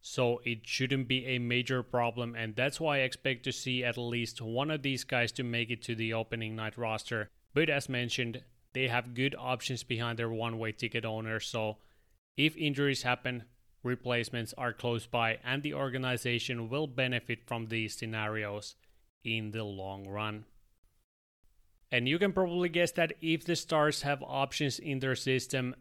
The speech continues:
the same applies to Blue Jackets if you've listened to the previous prospect episodes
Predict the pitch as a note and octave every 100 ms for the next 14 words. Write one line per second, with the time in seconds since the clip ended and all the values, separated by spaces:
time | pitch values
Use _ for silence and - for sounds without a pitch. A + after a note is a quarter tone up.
0 | _ - B2+ - C3 B2+ B2 - C3 B2
1 | - A#2+ B2 A#2+ - B2 A2+ A#2+ - -
2 | _ B2+ B2+ - C3 A#2+ A2 A#2+ A2+ A#2+
3 | A2+ B2 A2+ G#2+ - A#2 A2+ A2+ A2 -
4 | A#2 A2 G#2+ - A2 - A2+ - G#2+ -
5 | G#2 G#2